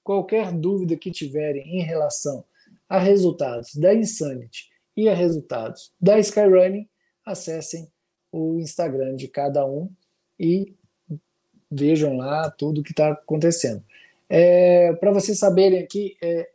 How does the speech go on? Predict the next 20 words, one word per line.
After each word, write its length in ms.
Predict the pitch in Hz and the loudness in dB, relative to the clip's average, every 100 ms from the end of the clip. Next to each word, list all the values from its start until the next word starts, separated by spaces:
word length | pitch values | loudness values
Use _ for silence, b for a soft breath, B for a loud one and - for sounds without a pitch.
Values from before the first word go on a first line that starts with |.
| _ - | _ -2
eu, 640 | 170 175 175 175 160 135 _ _ _ _ b b _ _ _ _ _ _ _ _ _ _ _ - | 2 4 4 4 2 -4 _ _ _ _ b b _ _ _ _ _ _ _ _ _ _ _ -14
eu 80 | |
peguei 260 | 143 165 156 | -4 2 4
os 120 | 180 | 4
resultados 580 | 175 180 160 175 180 175 | 2 0 0 0 0 -2
que 140 | - | -6
estão 280 | 202 - 226 | -6 -4 -4
disponíveis 600 | 226 - 180 170 170 151 | -4 -4 -2 -2 -2 -4
aqui 180 | 156 - | -6 -8
na 180 | 156 156 | -8 -8
Insanity, 880 | 147 - 165 185 214 - - - _ b b b _ | -8 -4 -2 0 0 -2 -8 -10 _ b b b _
mas 320 | - 156 156 - | -8 -6 -4 0
tem 200 | 214 208 | 2 2
aqui 260 | 196 180 | 4 4
a, 80 | 165 | 4
a, 1040 | 151 139 127 - - _ _ _ _ - 156 _ _ - | 0 -4 -6 -8 -16 _ _ _ _ -20 -20 _ _ -16
o 420 | 175 139 135 139 131 | -10 -6 -6 -8 -4
rios 340 | 180 247 240 143 | 2 4 2 4
de, 240 | 151 139 | 4 2
de 280 | 135 139 | 0 -6